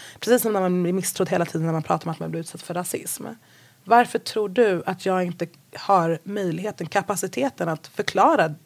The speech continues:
min egna verklighet? Det är något väldigt provocerande i det. Eh, jag vill typ säga så här: du ska vara jäkligt glad att du inte fattar hur jobbigt det här är. För att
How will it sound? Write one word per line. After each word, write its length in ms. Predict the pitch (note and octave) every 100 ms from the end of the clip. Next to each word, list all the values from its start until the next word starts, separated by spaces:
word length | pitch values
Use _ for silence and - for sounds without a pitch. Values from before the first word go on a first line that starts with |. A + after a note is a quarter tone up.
| -
min 240 | G3 A3
egna 360 | G3+ G3 F3 F#3+
verklighet? 840 | G#3 F3 - E3+ - - - - - - - -
Det 100 | A#3+
är 40 |
något 120 | A#3+
väldigt 280 | G#3+ B3+ A3+
provocerande 600 | - G3+ - A3+ F3 C3
i 60 | F2+
det. 220 | - - - - - - -
Eh, 500 | - F3+ F3 F3 E3 - - G#3+ D#3 - D#3 G3 - -
jag 380 | F#3+ A3+ A#3
vill 100 | A3
typ 180 | A3+ F3
säga 260 | - E3+ D#3+
så 140 | E3
här: 100 | E3
du 100 | D#3+
ska 160 | G3+ -
vara 100 | G#3+
jäkligt 360 | G#3 F3 - -
glad 260 | F3 F3+
att 80 | D3+
du 80 | -
inte 240 | D3 D#3
fattar 540 | C#3+ - D#3 - - D3
hur 120 | D3+
jobbigt 360 | D3 C3+ D3 D3
det 60 |
här 200 | D3 D3
är. 320 | D3 C3+ - - _ _ _ _
För 220 | -
att 80 | -